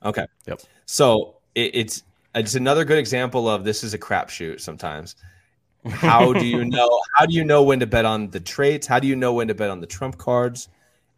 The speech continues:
Speaker 1: And how do you know when to say, like, "This guy's solid. We know what we're getting with him. Take that."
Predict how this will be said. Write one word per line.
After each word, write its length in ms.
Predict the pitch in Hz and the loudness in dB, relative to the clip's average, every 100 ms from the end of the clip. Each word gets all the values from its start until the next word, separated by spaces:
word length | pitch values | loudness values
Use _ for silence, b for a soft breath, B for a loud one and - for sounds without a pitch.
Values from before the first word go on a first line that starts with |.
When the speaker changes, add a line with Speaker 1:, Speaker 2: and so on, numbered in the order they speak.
| - | -8
Speaker 1:
And 420 | 101 101 98 92 | -4 -2 -2 -4
how 140 | 92 - | 0 0
do 80 | 120 | 0
you 80 | |
know 160 | 113 107 | 0 0
when 140 | 107 | 0
to 60 | 104 | -4
say, 220 | - 107 | -4 -4
like, 180 | 98 90 | -4 -6
"This 160 | 107 - | -8 -6
guy's 280 | 104 95 - | -6 -6 -6
solid. 320 | 90 92 92 | -4 -4 -6
We 120 | 98 | -8
know 160 | 101 98 | -6 -4
what 140 | 101 | -6
we're 100 | 101 | -8
getting 260 | 98 90 90 | -8 -8 -10
with 160 | 90 - | -14 -12
him. 280 | 87 85 _ _ _ _ _ - | -10 -12 _ _ _ _ _ -6
Take 220 | 101 82 | -6 -4
that." 280 | 87 - | -8 -8